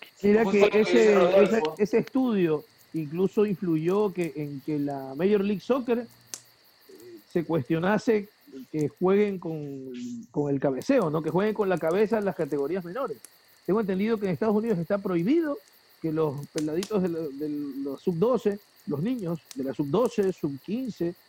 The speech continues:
Speaker 1: y los más jovencitos jueguen la pelota con la cabeza, porque esos golpes, como lo describe Gerson, te pueden llevar a, a problemas, ¿no?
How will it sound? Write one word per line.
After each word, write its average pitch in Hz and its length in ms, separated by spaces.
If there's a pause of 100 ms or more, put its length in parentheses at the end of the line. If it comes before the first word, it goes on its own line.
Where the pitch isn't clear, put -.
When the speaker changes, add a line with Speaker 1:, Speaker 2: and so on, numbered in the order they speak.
(340)
Speaker 1:
y 147 300
los 147 160
más 196 140
jovencitos 202 600 (400)
jueguen 202 300
la 202 80
pelota 185 340
con 185 160
la 160 80
cabeza, 175 440 (300)
porque 151 280
esos 185 180
golpes, 208 380 (160)
como 147 260
lo 143 100
describe 185 380
Gerson, 196 340 (460)
te 139 80
pueden 170 240
llevar 170 320
a, 139 400 (640)
a 139 80
problemas, 151 520 (160)
¿no? 170 140